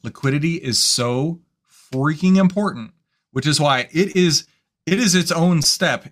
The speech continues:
in our trading strategy to make sure we can get in and out of a position and not have to pay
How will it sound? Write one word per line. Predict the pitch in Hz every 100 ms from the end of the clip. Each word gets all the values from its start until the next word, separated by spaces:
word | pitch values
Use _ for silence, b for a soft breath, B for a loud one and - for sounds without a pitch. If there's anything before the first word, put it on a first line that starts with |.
| _
in | 151 165
our | - 131 127 123 120
trading | - 151 139 123
strategy | - 147 143 113 95 90 - _ _ _ _ _
to | -
make | 147 156
sure | - 180
we | 135 185
can | 196
get | 160 -
in | 165 185 139 135
and | 147 175 180
out | 131 190 151 - _ _ _ -
of | 117
a |
position | 113 110 113 - 101 _ _ _ _ _ _ _ _
and | 123 139
not | 185
have | 190 190
to | 180
pay | 147 185 185 123 113